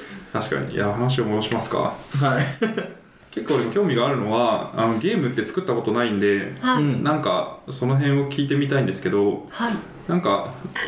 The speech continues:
Speaker 1: イメージだと、その、オープンジーエル、まずオープンジーエルの話を聞くと、オープンジーエルって結構、なんか、レイヤー低めなイメージ。
Speaker 3: レイヤー低めですね。
Speaker 1: そうですよね。
Speaker 3: ダイレクトXと肩を並べる
Speaker 1: うん。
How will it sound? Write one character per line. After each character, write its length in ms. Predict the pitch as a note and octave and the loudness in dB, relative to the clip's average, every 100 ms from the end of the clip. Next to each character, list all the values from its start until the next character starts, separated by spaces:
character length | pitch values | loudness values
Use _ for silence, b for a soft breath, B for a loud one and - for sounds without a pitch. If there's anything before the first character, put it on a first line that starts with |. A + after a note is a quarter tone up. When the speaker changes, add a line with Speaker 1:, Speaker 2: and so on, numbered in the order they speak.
| - C#3+ | -2 2
Speaker 1:
イ 20 | |
メ 140 | G3+ | 2
ー 40 | F#3+ | 2
ジ 60 | |
だ 100 | D3 C#3 | 2 2
と、 280 | F#3 D#3+ | 2 2
そ 100 | C3+ | 0
の、 200 | A#2+ A#2+ | 0 2
オ 80 | D#3 | 2
ー 20 | |
プ 80 | F3 | 2
ン 80 | E3+ | 2
ジ 120 | D#3 | 4
ー 120 | E3+ | 2
エ 20 | D3+ | 2
ル、 300 | - - - | 0 -4 -6
ま 120 | C#3 | -2
ず 80 | - | 0
オ 80 | C#3+ | 0
ー 20 | |
プ 80 | D#3+ | 2
ン 40 | |
ジ 20 | |
ー 40 | E3 | 2
エ 20 | |
ル 40 | B2 | 2
の 20 | |
話 140 | G#2 G2 | 0 -2
を 20 | |
聞 120 | - | -6
く 80 | - | -2
と、 100 | A#2+ | 0
オ 220 | A2+ C3+ | 2 0
ー 40 | |
プ 60 | F3+ | 2
ン 40 | |
ジ 60 | F#3 | 2
ー 40 | |
エ 40 | G3 | 2
ル 80 | C3+ | 0
っ 20 | |
て 60 | - | -2
結 160 | C#3+ | -2
構、 220 | A2 G2+ - | 2 2 2
な 120 | A2 | 0
ん 20 | |
か、 120 | - | 0
レ 100 | C#3 | 2
イ 80 | C#3+ | 2
ヤ 100 | C#3 | 2
ー 20 | |
低 180 | C3+ - | 0 0
め 140 | C#3+ C#3 | 2 4
な 100 | C3+ | 4
イ 80 | |
メ 120 | C3 B2+ | 4 2
ー 80 | |
ジ。 260 | A#2 - B2 - - - - | 0 -4 -8 -12 -18 -8 0
Speaker 3:
レ 120 | A#3 | 2
イ 20 | |
ヤ 80 | A#3 | 2
ー 40 | |
低 200 | A3+ - B3+ | 0 0 2
め 120 | B3 | 4
で 120 | A#3+ | 2
す 100 | A#3+ | 0
ね。 200 | F3+ F3+ | 0 2
Speaker 1:
そ 260 | G3+ D#3 B2+ | 2 2 0
う 20 | |
で 80 | F#2+ | -2
す 140 | - | -2
よ 80 | - | 0
ね。 420 | G2+ G2+ F2 - | 2 2 0 -2
Speaker 3:
ダ 200 | - A#3 | 0 2
イ 80 | A#3 | 2
レ 100 | A3+ | 2
ク 100 | A3+ | 0
ト 140 | A3+ A3+ | 2 2
X 460 | A3+ - G3 - | 2 -2 -6 -2
と 240 | F3 E3+ - - | 0 0 -4 -6
肩 260 | - G3+ - | -2 0 2
を 60 | |
並 320 | B2+ A#2+ A#2 A2+ | 4 2 2 2
べ 80 | |
る 60 | A2 | 2
Speaker 1:
う 0 | G#2+ | 2
ん。 220 | F#2+ | 0